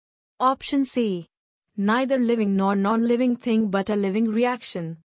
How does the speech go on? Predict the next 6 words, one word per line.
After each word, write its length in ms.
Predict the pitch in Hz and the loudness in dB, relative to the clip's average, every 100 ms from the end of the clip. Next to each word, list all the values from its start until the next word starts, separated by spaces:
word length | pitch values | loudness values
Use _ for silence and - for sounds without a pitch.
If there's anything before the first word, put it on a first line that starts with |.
| _ _ _ - | _ _ _ -4
Thank 320 | 247 277 - | -2 -2 -2
you 100 | 220 | -2
for 240 | - 226 | 2 0
watching 480 | 202 190 220 269 247 | 2 0 -2 0 0
the 80 | 240 | 0
video. 580 | 247 233 202 185 180 | 0 0 0 0 -2